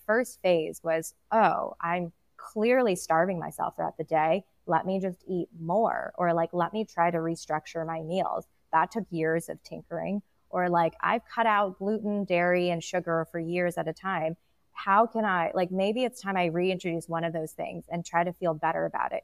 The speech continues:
'Cause will I never be able to eat my mom's buns for the rest of my life? Like,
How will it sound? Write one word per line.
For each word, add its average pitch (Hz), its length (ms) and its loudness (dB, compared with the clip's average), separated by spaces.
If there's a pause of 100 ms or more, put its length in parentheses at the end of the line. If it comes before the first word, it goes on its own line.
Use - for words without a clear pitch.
'Cause 180 160 -6 (260)
will 175 160 4
I 180 120 6
never 175 360 4
be 208 140 2
able 208 160 2
to 196 120 -4
eat 175 120 -2
my 170 120 2
mom's 165 340 0
buns 170 420 0
for 175 140 -4
the 160 40 -2
rest 160 220 -2
of 170 60 -6
my 170 80 -2
life? 170 400 2
Like, 180 160 -2